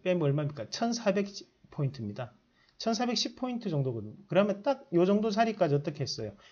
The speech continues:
변동폭을 줬다는 말이에요. 그죠? 그래서 이 정도 빠졌을 때 강하게 우리가 매수를 해야 된다는 부분도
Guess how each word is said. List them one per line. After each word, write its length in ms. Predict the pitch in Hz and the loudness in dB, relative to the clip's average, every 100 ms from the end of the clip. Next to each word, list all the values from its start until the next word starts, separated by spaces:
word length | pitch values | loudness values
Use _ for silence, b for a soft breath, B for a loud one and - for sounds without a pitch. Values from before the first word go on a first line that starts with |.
| b | b
변동폭을 580 | 175 233 269 - 208 170 | 4 6 4 2 2 2
줬다는 440 | 143 147 170 143 | 2 0 0 0
말이에요. 320 | 107 95 98 101 _ _ _ _ _ _ _ _ _ _ _ _ | -4 -10 -14 -18 _ _ _ _ _ _ _ _ _ _ _ _
그죠? 300 | - 156 226 - - b b | -4 -2 -4 -6 -20 b b
그래서 300 | - 185 240 | 6 6 8
이 100 | 226 | 6
정도 360 | 170 180 202 208 | 6 4 4 6
빠졌을 500 | 220 220 208 175 - | 6 6 0 -4 0
때 320 | 190 214 214 - | 2 2 -2 -4
강하게 340 | 143 185 208 | 4 4 4
우리가 280 | 160 156 143 | 2 2 0
매수를 400 | 123 - 151 143 | -2 -4 -4 -2
해야 120 | 175 | -2
된다는 460 | 151 113 110 107 104 | -2 -2 -4 -6 -8
부분도 580 | 117 117 120 170 180 | -8 -6 -4 -6 -6